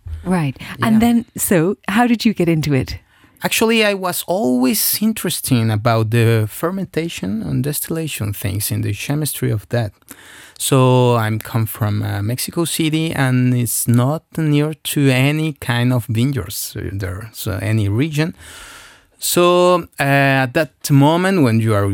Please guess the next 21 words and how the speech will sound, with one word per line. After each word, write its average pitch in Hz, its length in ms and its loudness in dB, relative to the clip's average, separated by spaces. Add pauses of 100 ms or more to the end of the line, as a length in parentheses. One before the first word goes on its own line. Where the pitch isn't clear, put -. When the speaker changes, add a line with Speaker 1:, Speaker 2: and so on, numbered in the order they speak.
(120)
Speaker 2:
young, 143 300 2
you 107 160 2
are 98 160 -2
a 101 100 -2
lot 131 420 2
of 143 100 0
things 123 300 0
to - 100 -4
think 117 460 2
about 110 360 0
what 120 400 2
you 113 260 2
want 113 440 2
to - 120 -4
become 139 640 0
or 107 240 2
what 113 220 0
is - 180 -6
interesting 151 540 -2
to - 160 -2
you. 127 320 2